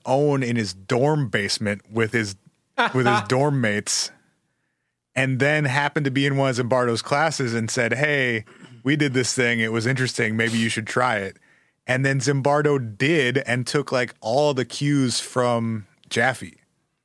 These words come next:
Speaker 2: Damn.
Speaker 1: who had all these, like, fucked up sadistic rules for it that Zimbardo just allowed them to introduce to his study. And Jaffe was one of the guards in Zimbardo's study.
Speaker 2: Huh.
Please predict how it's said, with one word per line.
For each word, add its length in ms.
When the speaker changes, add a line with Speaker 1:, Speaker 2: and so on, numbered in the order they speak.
Speaker 2:
Damn. 480
Speaker 1:
who 100
had 200
all 260
these, 220
like, 160
fucked 360
up 180
sadistic 680
rules 460
for 300
it 140
that 340
Zimbardo 460
just 360
allowed 560
them 240
to 140
introduce 440
to 80
his 160
study. 360
And 280
Jaffe 340
was 220
one 280
of 100
the 100
guards 720
in 360
Zimbardo's 560
study. 360
Speaker 2:
Huh. 420